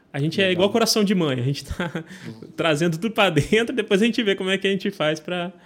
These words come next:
Speaker 1: pra processar isso e soltar da melhor forma possível.
Speaker 2: Legal. E aí, vocês começaram a fazer marketing digital em dois mil e vinte, né? Você comentou.
Speaker 1: Isso, é.
Speaker 2: E o que que vocês começaram a fazer? Qual que foi o começo?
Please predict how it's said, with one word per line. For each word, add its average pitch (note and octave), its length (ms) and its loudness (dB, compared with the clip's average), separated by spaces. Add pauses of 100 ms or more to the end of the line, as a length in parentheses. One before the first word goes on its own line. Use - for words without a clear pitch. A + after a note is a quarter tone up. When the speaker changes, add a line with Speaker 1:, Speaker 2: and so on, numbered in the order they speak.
(540)
Speaker 1:
pra D#3 300 -2
processar D#3+ 580 0
isso C#3+ 380 0
e E3 180 -4
soltar C#3 380 -4
da C3+ 80 -4
melhor C3+ 200 -4
forma C#3 280 -8
possível. B2+ 560 -6 (200)
Speaker 2:
Legal. A2 460 -4 (420)
E C3 80 0
aí, D3 320 6
vocês D#3+ 300 -2
começaram D3+ 480 0
a C#3+ 40 0
fazer A#2 680 0
marketing A2+ 380 -4
digital A2+ 640 -2
em G#2+ 180 -8
dois G#2 260 -4
mil D3+ 720 -4
e B2+ 340 -6
vinte, A2 720 -8
né? B2+ 200 -8
Você - 160 -18 (100)
comentou. - 260 -2
Speaker 1:
Isso, A#2 180 0
é. C3 200 -2 (720)
Speaker 2:
E B2 500 0
o A#2+ 40 -10
que E3+ 100 -10
que - 80 -14
vocês F3+ 140 -8
começaram C#3+ 440 -2
a A#2 40 -4
fazer? G#2+ 340 -4
Qual B2+ 160 -4
que - 80 -12
foi C#3 100 -2
o B2 40 -10
começo? A2 440 -4